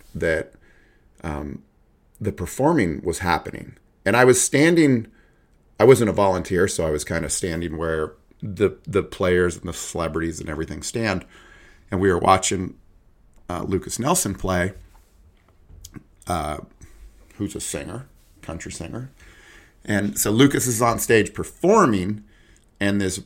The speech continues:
random-ass dude walks over to me, a younger guy, and he's like,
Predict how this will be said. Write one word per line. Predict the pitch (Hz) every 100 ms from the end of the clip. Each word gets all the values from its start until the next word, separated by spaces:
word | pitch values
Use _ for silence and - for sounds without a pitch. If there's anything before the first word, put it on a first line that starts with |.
| -
random-ass | 92 113 139 143 139 131 123 -
dude | 95 120 104
walks | 95 87 82 -
over | 85 80 82
to | -
me, | 76 80
a |
younger | 78 90 95 82
guy, | 78 76
and | 80
he's | 87 76
like, | 73 78